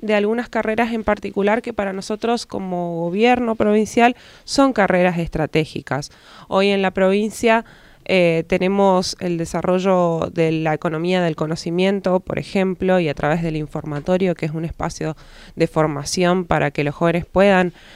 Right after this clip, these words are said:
no solo los jóvenes, pero en particular los que más se inscriben son jóvenes, que tiene que ver con un empleo genuino,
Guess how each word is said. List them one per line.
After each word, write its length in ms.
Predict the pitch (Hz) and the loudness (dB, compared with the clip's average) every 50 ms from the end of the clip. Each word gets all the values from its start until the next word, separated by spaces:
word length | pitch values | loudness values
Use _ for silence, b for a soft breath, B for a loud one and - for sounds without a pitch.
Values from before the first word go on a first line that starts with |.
| B B | B B
no 40 | 233 | 2
solo 160 | 240 269 247 | 4 6 6
los 140 | 233 214 214 | 8 6 6
jóvenes, 480 | - 262 262 254 247 240 233 226 240 - | 6 8 8 10 10 8 8 6 4 4
pero 200 | - 185 170 170 | 2 -2 -2 0
en 60 | 165 | 0
particular 480 | - 160 - - 160 156 170 175 190 | 0 0 0 0 0 2 4 6 6
los 140 | 202 202 214 | 6 4 2
que 120 | - 202 185 | 0 0 0
más 200 | 180 180 180 - | 2 0 0 0
se 80 | 190 | -4
inscriben 400 | 190 - - 214 220 208 185 180 | -4 -2 0 2 2 4 2 0
son 300 | 175 - - 214 202 202 | -2 0 0 2 2 0
jóvenes, 640 | - - 202 190 185 185 180 180 180 185 226 - - B B B B B B B B | 0 2 2 4 4 4 4 2 2 0 0 -2 -4 B B B B B B B B
que 100 | - 165 | -12 -8
tiene 240 | - - 180 190 196 180 | -4 -2 0 0 0 0
que 100 | 175 165 | 2 2
ver 160 | 170 196 196 | 2 2 2
con 160 | - 202 185 | 0 -2 -2
un 120 | 180 190 | 0 -2
empleo 560 | 185 185 - - 170 170 175 175 170 160 160 160 | -2 -2 -2 0 2 4 4 4 6 4 4 2
genuino, 760 | - - 170 165 175 185 202 214 220 220 208 214 233 254 | 0 -2 -4 -2 0 2 2 4 4 4 4 4 4 2